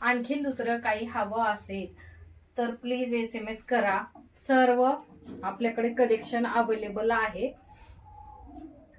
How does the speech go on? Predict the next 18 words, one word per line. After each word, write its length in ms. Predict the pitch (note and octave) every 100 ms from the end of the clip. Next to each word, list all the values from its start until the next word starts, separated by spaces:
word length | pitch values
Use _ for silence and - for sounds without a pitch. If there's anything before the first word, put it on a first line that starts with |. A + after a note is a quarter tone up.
| - - - - -
तर 120 | A#3
thank 600 | A3+ - B3 C4+ C#4+ C#4
you 60 | C#4+ C#4
so 120 | D4 C4
much. 180 | B3+ C4 - - -
असाच 420 | A#3 B3+ C#4+ C#4
सपोर्ट 340 | C4+ A#3 B3
राहू 240 | B3 B3 B3
द्या 140 | B3
तुमचा. 540 | A#3 A#3 A3 A#3+ A3+ C4 - - -
बुकिंग 380 | A3+ A#3 D4 D4
नंबर 320 | C#4 C4 B3
आहे 340 | B3 A#3 A3+ A3 A#3 - - -
एट 280 | A#3 C4 C4+ - _ _ _
टू 340 | C4+ B3+ B3 C4 - _ - G#3
झिरो 560 | C4 B3 G#3 G3 B3+ - _ _ _ -
एट 300 | A#3 B3+ C4+ C4 _ _ -
सेवन 580 | - B3 A3+ G#3 A3